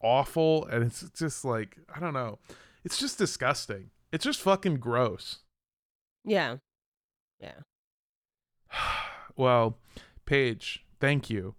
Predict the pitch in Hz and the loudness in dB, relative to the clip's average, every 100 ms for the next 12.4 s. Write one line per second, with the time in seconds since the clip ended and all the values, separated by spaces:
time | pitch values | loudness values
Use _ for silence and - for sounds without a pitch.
0 | - - 117 120 120 117 107 110 - - | -4 -2 2 2 2 2 0 0 -2 -4
1 | 110 107 - 107 - 107 107 107 104 107 | 0 0 -2 -6 -2 0 0 0 0 0
2 | - 123 117 - 117 113 98 - 113 110 | 0 2 2 4 2 2 0 0 0 0
3 | 107 107 104 104 - 120 - 113 120 113 | -2 0 0 0 -2 -4 -4 -2 0 0
4 | 113 107 - 107 104 - - 107 107 110 | -2 -4 -2 -2 -2 -4 -6 -2 0 2
5 | 110 110 107 107 110 107 - 123 123 117 | 2 2 0 -2 -2 -4 -2 0 2 2
6 | 117 120 120 113 110 107 110 104 175 170 | 2 2 0 0 -2 -2 -2 -2 0 0
7 | 156 175 165 156 151 - - 123 117 170 | -2 -2 -2 -2 -4 -10 -14 -6 0 2
8 | 170 175 175 180 175 147 143 135 294 285 | 2 0 0 -2 0 0 -2 2 6 6
9 | 302 247 185 202 185 175 175 156 151 135 | 4 2 2 2 2 4 4 4 4 4
10 | 151 147 151 151 156 160 151 127 131 180 | 4 4 6 6 6 4 4 0 2 2
11 | 165 131 127 135 143 143 143 120 123 135 | 2 2 4 6 6 4 -2 0 0 0
12 | 147 151 143 | 0 0 -2